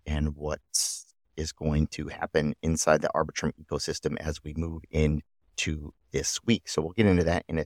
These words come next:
few minutes after we take a look at the crypto prices. Still just kind of an interesting twenty-four hour period. We have, we're definitely, at least for Bitcoin, it seems like we're in that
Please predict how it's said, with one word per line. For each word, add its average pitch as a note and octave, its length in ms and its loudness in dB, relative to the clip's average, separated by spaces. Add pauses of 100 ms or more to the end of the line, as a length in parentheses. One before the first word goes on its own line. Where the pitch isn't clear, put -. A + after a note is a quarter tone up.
few G2+ 220 -2
minutes A#2+ 420 4
after E2+ 280 -2
we E2+ 120 -6
take - 240 -6
a - 60 -4
look F#2 160 -4 (160)
at D#2+ 180 -6 (120)
the D2 200 -6
crypto - 320 -2
prices. G#2 540 4 (560)
Still - 320 4
just A3 240 0
kind G3+ 200 4
of C#3+ 80 6
an F2+ 100 2
interesting G2+ 840 2 (100)
twenty-four F#2 480 4
hour E2 280 2
period. D#2 580 -4
We C3 460 -2
have, E2 420 -6 (580)
we're G#2 120 0
definitely, G#2 1040 2 (160)
at F#2+ 180 0
least G#2+ 240 2
for F2+ 180 2 (260)
Bitcoin, E2 520 0
it D2+ 80 -6
seems E2 260 -4
like D#2+ 220 0
we're E2+ 220 -2
in E2+ 240 0
that D#2 260 -4